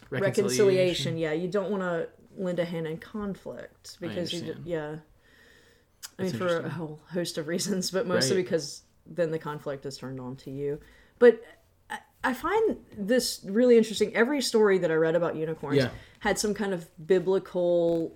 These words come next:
Speaker 2: and, and that was referenced to Ecclesiastes as
Speaker 1: Yes.
Speaker 2: well.
Speaker 1: Yes.
Speaker 2: Reference back to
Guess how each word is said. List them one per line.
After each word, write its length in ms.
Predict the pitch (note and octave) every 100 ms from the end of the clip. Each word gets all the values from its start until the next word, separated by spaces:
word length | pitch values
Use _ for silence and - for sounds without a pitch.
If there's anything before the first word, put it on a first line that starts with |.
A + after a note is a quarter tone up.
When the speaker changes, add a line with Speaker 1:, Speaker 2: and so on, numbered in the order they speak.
| -
Speaker 2:
and, 160 | G#3+
and 140 | G#3+ G#3+
that 120 | A3
was 200 | A3 -
referenced 380 | F3+ F3 G3 -
to 80 | F#3
Ecclesiastes 420 | D#3 D#4 F3 E3+
as 200 | E3 D#3
Speaker 1:
Yes. 60 |
Speaker 2:
well. 240 | D#3+ D3 - - - -
Speaker 1:
Yes. 500 | E3 A3+ E3 E3+ F3+
Speaker 2:
Reference 640 | G#3+ A3+ A3+ F3+ E3 -
back 640 | D#3+ F#3 F#3 F3 D#3 - -
to 760 | - E3+ D#3+ D#3+ D#3 D3+ D3+